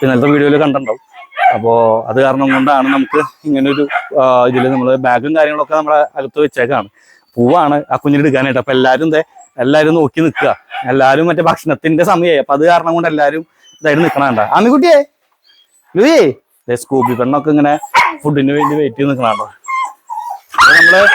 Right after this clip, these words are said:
ഏയ്, ഏയ്, ഏയ്, ഏയ്. അപ്പൊ നമ്മള് സമയം കളയുന്നില്ല, നമ്മള് പോവാണ്.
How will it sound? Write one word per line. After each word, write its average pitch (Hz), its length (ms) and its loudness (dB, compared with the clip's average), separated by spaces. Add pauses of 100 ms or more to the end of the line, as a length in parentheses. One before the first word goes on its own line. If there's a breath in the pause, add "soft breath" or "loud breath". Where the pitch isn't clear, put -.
(380)
ഏയ്, 247 80 6
ഏയ്, 285 300 6
ഏയ്, 269 100 4
ഏയ്. 294 100 4 (840)
അപ്പൊ 165 260 0
നമ്മള് 170 360 0
സമയം 170 400 0
കളയുന്നില്ല, 180 440 2 (220)
നമ്മള് 143 240 -2
പോവാണ്. 147 420 0